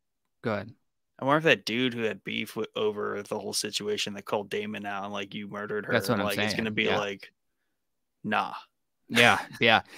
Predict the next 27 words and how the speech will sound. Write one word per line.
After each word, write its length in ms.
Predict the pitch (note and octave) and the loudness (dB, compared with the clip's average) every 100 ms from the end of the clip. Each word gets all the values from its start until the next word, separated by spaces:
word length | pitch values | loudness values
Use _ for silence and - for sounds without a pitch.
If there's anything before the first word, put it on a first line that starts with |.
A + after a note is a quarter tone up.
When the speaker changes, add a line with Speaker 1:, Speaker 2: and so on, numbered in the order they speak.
| - - | -12 8
Speaker 1:
That's 240 | D3 D#3 | 8 10
what 80 | F#3+ | 10
I'm 80 | C3+ | 8
saying. 280 | D#3+ B2+ | 6 4
If 140 | A2 C#3+ | 4 4
it 120 | C#3 | 2
was 220 | C#3 B2 | 2 0
the, 200 | B2+ B2+ C3+ | 2 4 4
uh, 60 | B2 | 2
the 160 | B2+ | 4
only 300 | A#2+ C#3+ D#3 | 4 6 4
goal 460 | A2 - A2+ B2 C3+ | 4 4 6 8 6
was 120 | B2 | 4
so 160 | - A#2 | 2 0
that 120 | G#2+ G2+ | 0 -2
he 120 | A#2 | -4
could 160 | G#2+ | -2
marry 360 | G2+ G#2 G#2+ G#2+ | -2 -2 -2 -2
Rhaenyra, 580 | G#2 G2 F#2+ G#2 A#2 A#2+ | -2 -4 -4 -2 0 4
that 160 | A2+ | 4
would 100 | B2 | 4
have 60 | A#2 | 2
been 100 | G#2+ | 0
the 140 | G2 | 0
end 160 | A2 B2 | 0 0
of 100 | F2+ | -2
it. 200 | D#2+ | -6